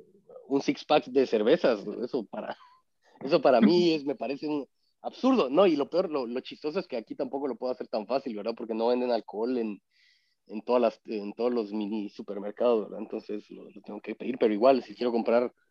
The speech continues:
eh, no sé, cartones de leche, ¿verdad? Eso de agarrar el carro solo para ir a hacer eso me parece absurdo y, y es algo que, la verdad, no, no,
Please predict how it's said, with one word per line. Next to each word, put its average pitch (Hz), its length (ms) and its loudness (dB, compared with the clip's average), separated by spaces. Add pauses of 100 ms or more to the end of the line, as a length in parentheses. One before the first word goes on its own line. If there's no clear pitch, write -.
(500)
eh, 90 200 -10
no 110 120 -4
sé, 98 960 0 (1160)
cartones 147 400 4
de 117 100 2
leche, 135 300 2
¿verdad? 101 200 2
Eso 139 140 0
de 120 80 2
agarrar 104 260 0
el 127 120 -8
carro 143 240 0
solo 135 200 -4
para 104 200 -10
ir 120 100 -8
a 123 40 -4
hacer 120 180 -10
eso 139 160 -10
me 98 100 -20
parece - 300 -20
absurdo 101 580 -12
y, - 320 -16
y - 20 -6
es 117 80 -4
algo 120 220 2
que, - 240 -6 (560)
la 104 180 -4
verdad, 113 240 6
no, 139 180 4
no, 131 200 0